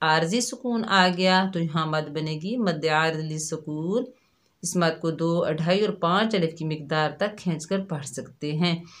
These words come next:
तो देखिए जो आइन की जो अलामत है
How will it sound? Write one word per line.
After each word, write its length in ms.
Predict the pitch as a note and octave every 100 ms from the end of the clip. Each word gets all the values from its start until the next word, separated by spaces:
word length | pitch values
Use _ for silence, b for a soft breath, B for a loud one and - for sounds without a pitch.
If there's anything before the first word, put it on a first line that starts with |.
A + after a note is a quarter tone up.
| B -
तो 60 | D#3+
देखिए 420 | E3+ E3+ G3+ A3
जो 160 | F#3
आइन 480 | C#3+ D3+ F#3 A#3 C4+
की 100 | B3
जो 120 | F#3+
अलामत 540 | F3+ E3 D#3+ E3 E3 D#3
है 540 | D3+ E3+ F#3 B3 B3